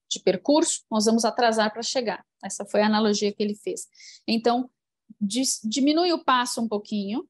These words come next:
desacelera um pouquinho, observe melhor, olhe ao seu redor, esteja mais atento no espírito, para que você não seja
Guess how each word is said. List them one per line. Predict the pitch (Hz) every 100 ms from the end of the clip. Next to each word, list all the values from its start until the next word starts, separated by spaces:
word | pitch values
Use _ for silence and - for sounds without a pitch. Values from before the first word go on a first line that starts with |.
| _ _ -
desacelera | 254 262 311 - 320 277 254 277
um | 285
pouquinho, | 285 269 226 208 220 285 _ _ _ _
observe | 233 240 254 - 285 285 294 285 269
melhor, | 247 233 214 180 202 -
olhe | 254 277 302 285
ao | 269 262
seu | - 226
redor, | 214 190 180 185 214
esteja | 240 - 311 311 285
mais | 262 262
atento | 254 - 269 262 262
no | 240 240 262
espírito, | 269 - - 220 208 226 320 - _ _ _ _ _ _ _ -
para | 247
que | 254 254
você | 233 240 -
não | 240 269 302
seja | - - 302 285 233 233